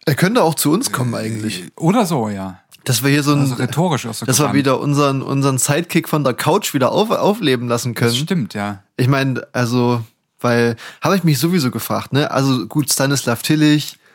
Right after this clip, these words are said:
Speaker 1: Überraschung, ist natürlich zum Kohleunternehmen gegangen,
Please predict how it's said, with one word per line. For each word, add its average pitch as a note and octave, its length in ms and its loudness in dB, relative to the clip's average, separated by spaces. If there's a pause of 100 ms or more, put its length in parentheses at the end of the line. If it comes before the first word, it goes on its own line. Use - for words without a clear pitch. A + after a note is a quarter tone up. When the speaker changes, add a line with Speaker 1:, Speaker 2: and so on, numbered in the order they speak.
(400)
Speaker 1:
Überraschung, E3 1040 2 (560)
ist D3+ 180 2
natürlich C3 540 2
zum A#2 220 -2
Kohleunternehmen D#3+ 840 2
gegangen, C#3+ 560 2